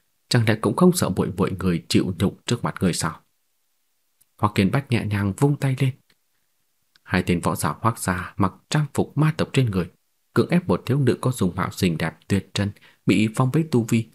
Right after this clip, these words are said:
hai tay thì bị trói đẩy lên phía trước. "Ca!" Thiếu nữ trước mặt đầy nước mắt, lớn tiếng kêu khóc. "Tiểu muội, ngươi sao lại, sao lại ở đây?"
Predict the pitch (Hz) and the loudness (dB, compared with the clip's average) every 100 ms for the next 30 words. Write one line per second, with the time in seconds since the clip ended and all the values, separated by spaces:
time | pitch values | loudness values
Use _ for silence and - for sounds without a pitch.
0 | _ _ _ 90 85 82 92 87 92 90 | _ _ _ -4 -4 -2 -4 -2 -2 0
1 | 76 - 120 202 - 110 85 - 87 78 | -4 -2 0 -2 -2 0 0 0 -4 -2
2 | 107 - 196 214 _ _ _ _ _ _ | -2 0 0 -2 _ _ _ _ _ _
3 | _ 165 165 175 - _ _ _ _ _ | _ 0 2 0 -4 _ _ _ _ _
4 | _ _ _ _ _ _ 107 92 95 143 | _ _ _ _ _ _ 0 2 2 0
5 | 139 107 - _ 98 92 73 87 135 143 | 0 0 -2 _ -2 0 0 0 0 0
6 | 170 - _ _ _ 95 113 110 113 156 | -2 -4 _ _ _ 4 4 2 2 2
7 | 90 - 131 143 _ _ _ _ _ _ | -2 -2 -6 -8 _ _ _ _ _ _
8 | _ _ - 117 95 104 - _ _ 185 | _ _ 2 2 4 -2 -4 _ _ 4
9 | 185 175 160 127 127 123 190 175 107 104 | 6 4 2 2 0 4 4 4 0 2
10 | 170 | 2